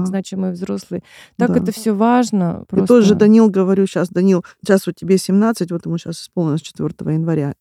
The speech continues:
Speaker 1: семнадцать исполнилось. Данил, будет восемнадцать, мы тебя должны будем отпустить,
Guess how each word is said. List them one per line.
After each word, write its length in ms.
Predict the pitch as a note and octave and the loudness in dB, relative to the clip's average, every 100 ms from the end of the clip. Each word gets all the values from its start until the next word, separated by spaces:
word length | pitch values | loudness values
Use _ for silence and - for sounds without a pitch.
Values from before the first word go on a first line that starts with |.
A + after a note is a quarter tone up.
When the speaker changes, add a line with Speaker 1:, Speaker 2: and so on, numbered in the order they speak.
| _ | _
Speaker 1:
семнадцать 640 | - - F3 E3+ D3 - D#3 | -20 -6 -2 -2 -4 -10 -20
исполнилось. 400 | - E3+ D3+ - _ _ | -8 -4 -4 -8 _ _
Данил, 280 | E3 F3 D#3 _ | 2 2 2 _
будет 300 | E3+ F#3+ - | 0 0 0
восемнадцать, 580 | E3 - F3+ G3+ A3+ - _ _ | -6 -2 2 2 0 -8 _ _
мы 80 | F3 | -4
тебя 240 | - E3 | -2 0
должны 260 | E3 E3 E3 | 0 0 -2
будем 280 | D3+ D3+ D3+ | -2 -2 -2
отпустить, 480 | D3+ E3+ - A#3+ | -4 -8 -2 -4